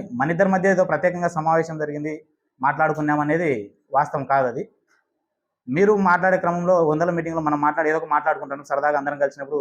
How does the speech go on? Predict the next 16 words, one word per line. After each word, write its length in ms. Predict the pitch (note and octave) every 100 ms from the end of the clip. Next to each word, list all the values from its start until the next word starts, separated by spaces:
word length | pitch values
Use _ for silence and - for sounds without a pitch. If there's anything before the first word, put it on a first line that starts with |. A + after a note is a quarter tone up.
| C3
లీడర్గా 360 | C#3 D3 D3
మాట్లాడి 340 | C#3 C3+ C#3 C3+
ఉంటాం. 220 | B2+ C3 - _ _ -
ఆ 80 | B2+
మాట్లాడే 380 | D3+ D#3+ F3
క్రమంలో 360 | F3 E3 E3+ F3
మీరు 200 | D3 D#3+
కూడా 220 | E3+ F3 B2+ - _ _ _
"రాచమల్లు 400 | A#2 D3 E3 E3+
దొంగోడు, 380 | D#3+ E3 E3 E3+ E3 - -
పెద్ద 180 | C3+ D#3
ఆయన 160 | E3
దొంగోడు, 400 | D#3 D#3 D#3+ D#3+ E3+ E3 - _ _ _ _ _ -
ఈసారి 280 | B2 D#3 E3+
మనం 160 | D#3+
ప్రవీణ్కు 400 | D3 C#3+ E3+ E3